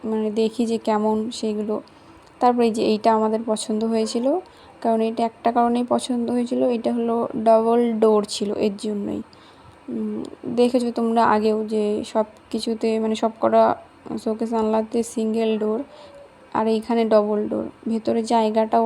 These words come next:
অনেক বেশি, তার জন্য আমি ভাবলাম যে এইটাই নিই। কারণ একটাই সমস্যা, ওই পাশে আলনাটা একটু ছোট, তাতে কোনো সমস্যা না। দেখো ভেতরের মানে জায়গাও অনেকটা বেশি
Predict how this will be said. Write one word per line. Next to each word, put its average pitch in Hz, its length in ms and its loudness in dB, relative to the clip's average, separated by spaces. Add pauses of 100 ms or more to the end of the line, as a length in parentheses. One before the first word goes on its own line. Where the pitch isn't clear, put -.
অনেক 220 160 0 (140)
বেশি, 208 300 -4 (560)
তার 240 200 2
জন্য 233 220 0
আমি 220 200 0
ভাবলাম 220 360 0
যে 220 120 0
এইটাই 226 340 -2
নিই। 240 140 0 (100)
কারণ 254 160 2 (100)
একটাই 262 280 0
সমস্যা, 254 340 0
ওই 240 100 0
পাশে 254 180 -2 (160)
আলনাটা 240 440 2
একটু - 200 -10 (120)
ছোট, 202 200 -6 (220)
তাতে 311 200 4 (140)
কোনো 262 140 4 (100)
সমস্যা 233 380 -2 (100)
না। 214 60 -4 (840)
দেখো 226 280 0 (220)
ভেতরের 226 500 0 (200)
মানে 226 140 0 (120)
জায়গাও 226 380 4 (120)
অনেকটা 220 340 0 (140)
বেশি 208 320 -2